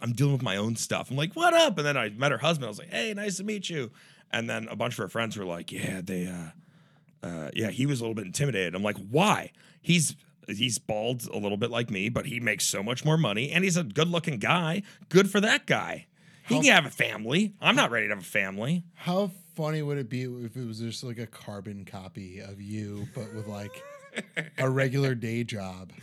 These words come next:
Speaker 1: Yeah,
Speaker 2: That'd be
Speaker 1: he's just
Speaker 2: so
Speaker 1: me.
Speaker 2: weird.
Speaker 1: He walks up to me. He goes, "Hey, you got a boog in your nose." "I'm just kidding." I'm like, "You're me. That's why I say that."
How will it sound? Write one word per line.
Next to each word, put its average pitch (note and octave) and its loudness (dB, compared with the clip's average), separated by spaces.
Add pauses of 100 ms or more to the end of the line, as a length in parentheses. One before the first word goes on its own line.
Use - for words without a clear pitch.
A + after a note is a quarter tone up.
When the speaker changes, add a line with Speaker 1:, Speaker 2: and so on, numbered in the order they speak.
(240)
Speaker 1:
Yeah, D#3 10
Speaker 2:
That'd C#3+ 4
be A3 8
Speaker 1:
he's F#3+ 8
just G#3 6
Speaker 2:
so E3+ 8
Speaker 1:
me. D3+ 6
Speaker 2:
weird. C3+ 2
Speaker 1:
He F#3+ 8
walks E3+ 8
up E3 4
to D#3+ 2
me. F3+ 8
He E3 8
goes, B2+ 4
"Hey, G#3+ 4
you B3 0
got G#3 4
a E3+ 0
boog D#3+ 2
in A3 4
your D#3+ 2
nose." D#3 2
"I'm C#4+ 2
just A3+ 2
kidding." G3+ 4
I'm F3 4
like, A3 2
"You're G#4+ 8
me. A4 10 (120)
That's D4 6
why - 4
I - 6
say - 0
that." F3 -2